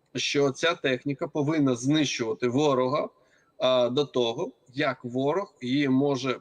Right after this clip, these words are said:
побачити та відповісти, е, вогнем. А, отже, авіація, е, діє, е, саме такому, о, саме такому форматі та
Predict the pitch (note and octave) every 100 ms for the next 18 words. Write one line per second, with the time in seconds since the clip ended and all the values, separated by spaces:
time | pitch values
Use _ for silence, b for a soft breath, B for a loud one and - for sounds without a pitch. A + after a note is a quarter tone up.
0 | - C3+ A2+ A#2+ A2+ - C3 - G#3 A#3+
1 | _ _ _ - D3 D3 C#3 B2+ C#3 B2+
2 | - - D#3 F3 F3 - B2 A#2+ A#2 B2
3 | B2 B2 A2 - _ _ _ _ _ -
4 | G#2 D3 E3 A#2 A2 - B2 C3 C3 B2
5 | B2 B2+ F3 F#3 G#3 - - C3 C3 B2
6 | B2 A#2 B2+ D#3 E3+ E3 D#3 B2 B2 B2
7 | A#2 A2+ - - - - C#3+ C#3 D3 D#3
8 | C#3 B2 A2 - A2 A2 A2 A2 A2 G#2+
9 | F#2+ - A#2+ A#2 C3+ C3+ D3 E3+ D#3 B2
10 | B2+ B2 C#3+ F3 F3+ G3+ F#3 C3+ B2+ C3